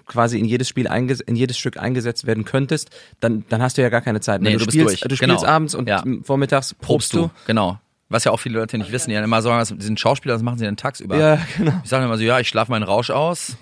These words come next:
Speaker 2: zieh mir eine Nase,
Speaker 1: <laughs>
Speaker 2: äh, eier dann ins Theater und arbeite abends wieder und dann geh ich wieder feiern
Speaker 1: Dann
Speaker 2: und
Speaker 1: applaudieren
Speaker 2: saufen.“
Speaker 1: die Leute und dann
Speaker 2: Genau.
Speaker 1: geh ich nach Hause.
Speaker 2: Genau, und dann geh ich wieder saufen.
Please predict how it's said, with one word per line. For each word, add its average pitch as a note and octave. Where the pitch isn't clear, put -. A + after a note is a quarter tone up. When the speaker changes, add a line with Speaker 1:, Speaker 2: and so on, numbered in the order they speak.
Speaker 2:
zieh C3
mir B2
eine A#2
Nase, C#3
Speaker 1:
<laughs> -
Speaker 2:
äh, G#2+
eier C3+
dann C3
ins C3
Theater C#3
und C#3+
arbeite C#3
abends G#2
wieder G#2
und G#2+
dann G#2+
geh A2+
ich G#2+
wieder A#2+
feiern C#3
Speaker 1:
Dann B2
Speaker 2:
und C3
Speaker 1:
applaudieren C3+
Speaker 2:
saufen.“ D3+
Speaker 1:
die E3
Leute D#3+
und E3
dann D#3+
Speaker 2:
Genau. C3
Speaker 1:
geh A2+
ich G#2
nach D#3
Hause. A2
Speaker 2:
Genau, B2+
und -
dann A2+
geh A#2
ich A2+
wieder B2+
saufen. B2+